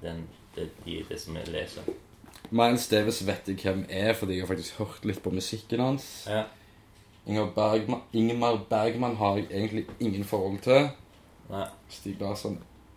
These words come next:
Speaker 2: ikke heller. Jeg liker musikk fra Memphis, men jeg vet ikke hvor mye det påvirker dette her Damien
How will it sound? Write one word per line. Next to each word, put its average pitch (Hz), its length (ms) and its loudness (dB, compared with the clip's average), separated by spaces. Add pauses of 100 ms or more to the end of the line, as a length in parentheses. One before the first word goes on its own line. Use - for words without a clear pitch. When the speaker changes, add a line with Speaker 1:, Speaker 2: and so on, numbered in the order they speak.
(240)
Speaker 2:
ikke 98 420 -4
heller. 113 400 4 (640)
Jeg 95 140 0
liker 95 200 2
musikk 98 280 -4
fra 98 240 2
Memphis, 104 800 -2
men 101 180 0
jeg 98 80 -2
vet 95 160 -6
ikke 87 100 -10
hvor 107 80 -2
mye 92 180 0
det 92 140 -2
påvirker 92 600 -4
dette 87 200 -4
her 90 300 -2 (480)
Damien 98 340 6